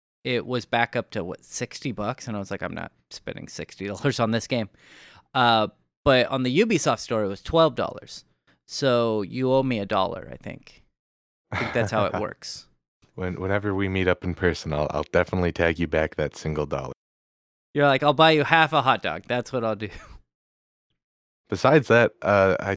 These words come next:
Speaker 2: haven't really been playing too much video. I've been doing a lot of adulting. Uh, I know I've been
Speaker 1: Ah.
Speaker 2: talking to you about this lately. I'm trying to find a new place to live right now.
Speaker 1: Mm-hmm.
Speaker 2: And, uh, I, I just don't know how people are supposed to do that. Like,
Speaker 1: Ha-, have you tried a
Speaker 2: survive.
Speaker 1: crack den?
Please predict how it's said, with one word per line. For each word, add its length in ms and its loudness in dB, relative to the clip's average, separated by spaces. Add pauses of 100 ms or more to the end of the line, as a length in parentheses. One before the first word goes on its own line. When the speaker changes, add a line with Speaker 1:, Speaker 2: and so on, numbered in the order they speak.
(100)
Speaker 2:
haven't 300 -4
really 160 -4
been 180 -6
playing 240 -2
too 100 -8
much 160 -4
video. 280 -2
I've 80 -2
been 100 -2
doing 160 0
a 60 2
lot 140 4
of 80 -4
adulting. 580 -2 (540)
Uh, 140 -2
I 100 -2
know 140 2
I've 80 2
been 100 0
Speaker 1:
Ah. 40 -2
Speaker 2:
talking 340 0
to 100 -6
you 120 0
about 260 2
this 200 -4
lately. 220 2
I'm 100 0
trying 160 -4
to 60 -4
find 240 -4
a 40 -2
new 100 -2
place 240 -6
to 80 -6
live 260 -4
right 160 4
now. 260 -2 (160)
Speaker 1:
Mm-hmm. 280 -8 (240)
Speaker 2:
And, 340 0
uh, 320 2 (100)
I, 60 0
I 40 2
just 180 -4
don't 200 2
know 140 2
how 140 0
people 280 -2
are 60 0
supposed 340 -4
to 80 -4
do 320 -6
that. 300 0 (160)
Like, 200 -4
Speaker 1:
Ha-, 100 -8 (120)
have 200 -8
you 60 -4
tried 260 0
a 60 0
Speaker 2:
survive. 320 2
Speaker 1:
crack 120 0
den? 340 -6